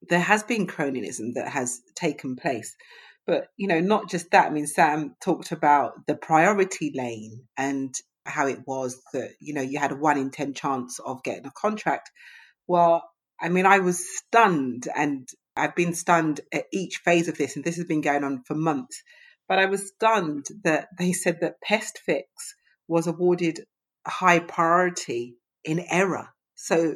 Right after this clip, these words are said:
<laughs> one of the companies that received million pound contracts was put in a high priority lane by error. How is that possible? It's just stunning.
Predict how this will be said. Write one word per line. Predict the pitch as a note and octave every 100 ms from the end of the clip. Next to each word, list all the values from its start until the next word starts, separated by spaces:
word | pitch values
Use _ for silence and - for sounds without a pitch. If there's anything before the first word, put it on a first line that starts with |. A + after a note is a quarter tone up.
| -
<laughs> | F3 -
one | A#3+ A3+
of | F#3
the | F3+
companies | F#3+ F3+ F#3 D#3 C#3
that | D#3 C#3 -
received | E3 D#3 D3+ C#3
million | E3+ F3+ E3+ D#3
pound | E3 D3+ D3
contracts | F3 F3 - -
was | D#3
put | - - C#3
in | D#3+
a | D#3 - _
high | - F#3 F3
priority | F3 F#3 F3+ F3+ - D#3
lane | C#3 C#3+ C#3 C3+ - _ - _ -
by | D#3+ C#3+ -
error. | F#3+ E3+ C3 B2
How | - - B3+ E4 D4
is | G#3
that | C#3 A#2+ - - - - -
possible? | D#4 - G#3 E3 - A#2+ - - - -
It's | E3+ - -
just | C4 B3
stunning. | - E3 E3+ C3+